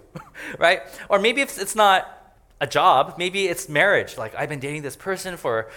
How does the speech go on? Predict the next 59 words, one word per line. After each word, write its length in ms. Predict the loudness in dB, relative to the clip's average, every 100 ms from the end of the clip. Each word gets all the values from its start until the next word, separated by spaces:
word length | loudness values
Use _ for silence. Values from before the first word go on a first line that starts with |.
| -12
this 220 | -6 -4 -4
many 220 | -6 -2
years, 400 | 2 6 4 4
and, 260 | -2 -4 -6 -18 -20 -10
<sighs> 380 | -6 -6 -8 -10
uh, 240 | -10 -10
sh-, 180 | -10 -12 -12
is 140 | -10
this 140 | -8 -4
the 100 | -2
one? 320 | 2 2 0 -8 -18 0
Lord, 280 | 4 4
just 260 | 2 -8 -2
give 120 | -2
me 120 | 0
a 60 | 0
sign. 440 | 2 2 4 2 -6 -8
I, 100 | -6
what 160 | 2 2
I 60 |
need 200 | 2 -2
to 80 | -4
do, 140 | -2
not, 280 | 0 2 0
I'm 100 | 0
not 100 | 0
asking 300 | 0 0 0
much 180 | 0 0
from 120 | -4
you, 120 | -6
Lord, 260 | 0 0 0 -4 -20 -10
but 140 | -4 -4
tomorrow 380 | 0 2 4 4
when 120 | 0
I 40 |
look 180 | -4 -4
at 100 | -6
the 100 | -6
clouds, 540 | 0 4 4 2 -4 -20 _ _ _ _ _ -20
it's 120 | -12
gonna 180 | -6 -6
part, 560 | 4 4 6 2 -6
and 140 | -10 -6
there's 140 | -6
gonna 100 | -6
be 60 | -8
stars, 600 | -6 2 6 6 6 2
and 60 |
it's 100 | -8
gonna 160 | -6 -6
spell 320 | -4 2 2
yes 460 | 2 4 6 6 2
or 140 | 2 2
no. 300 | 6 6 6
That's 220 | 4 2
what 60 |
I'm 100 | 0
looking 260 | 0 0 -2
for, 360 | 4 6 6